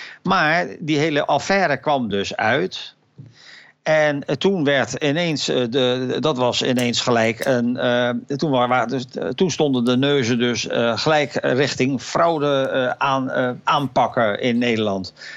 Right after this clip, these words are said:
Want dat kon toch niet zo zijn dat we helemaal leeggeplukt werden door hordes Bulgaren. Nou, dat had ook zijn weerslag op die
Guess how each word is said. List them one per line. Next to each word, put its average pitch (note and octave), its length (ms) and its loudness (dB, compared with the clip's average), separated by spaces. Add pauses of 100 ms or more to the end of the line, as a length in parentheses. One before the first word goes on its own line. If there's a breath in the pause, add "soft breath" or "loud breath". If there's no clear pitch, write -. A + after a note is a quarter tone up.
Want A2 140 2
dat G2+ 140 0
kon B2 180 0
toch G2+ 140 -2
niet A#2 160 0
zo A2+ 160 0
zijn A2+ 260 2
dat A2 160 0
we A2+ 60 0
helemaal A#2 240 0
leeggeplukt B2+ 600 0
werden B2 320 2
door A2+ 200 0
hordes C3+ 420 2
Bulgaren. C3+ 640 0 (500 loud breath)
Nou, D3 140 0
dat B2+ 140 0
had A#2 280 0
ook G3 200 2
zijn C3+ 260 0
weerslag C3+ 800 0
op D3 220 -2
die A2+ 280 -2